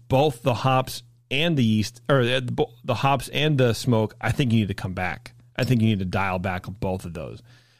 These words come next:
because it's too, I think it's too astringent. It's too, not astringent, but it's too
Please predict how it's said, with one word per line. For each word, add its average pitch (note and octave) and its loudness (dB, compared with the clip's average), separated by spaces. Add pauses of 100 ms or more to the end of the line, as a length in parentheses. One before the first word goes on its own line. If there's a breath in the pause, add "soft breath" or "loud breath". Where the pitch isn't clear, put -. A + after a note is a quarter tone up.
because A#2 0
it's A#2+ -2
too, C#3 4 (760 soft breath)
I C#3 0
think C#3 0
it's A#2+ -2
too D#3+ 4
astringent. C3 2
It's A2+ -2
too, C3 2
not D#3+ 2
astringent, B2 0
but A#2 4
it's A#2 -2
too D#3 4